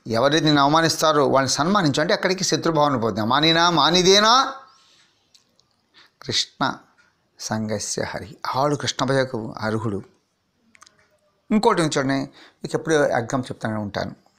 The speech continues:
ఒకసారి డెప్త్ సైకాలజీ అండి ఇదంతా కూడా. సురుచి యొక్క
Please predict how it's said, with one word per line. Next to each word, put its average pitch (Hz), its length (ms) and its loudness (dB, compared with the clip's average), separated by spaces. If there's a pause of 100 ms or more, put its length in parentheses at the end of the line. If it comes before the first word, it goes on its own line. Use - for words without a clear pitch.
(160)
ఒకసారి 139 800 -2 (240)
డెప్త్ 120 260 -4
సైకాలజీ 113 420 -2
అండి 98 140 -4
ఇదంతా 95 280 -4
కూడా. - 280 -10 (1000)
సురుచి 208 420 0
యొక్క 160 500 0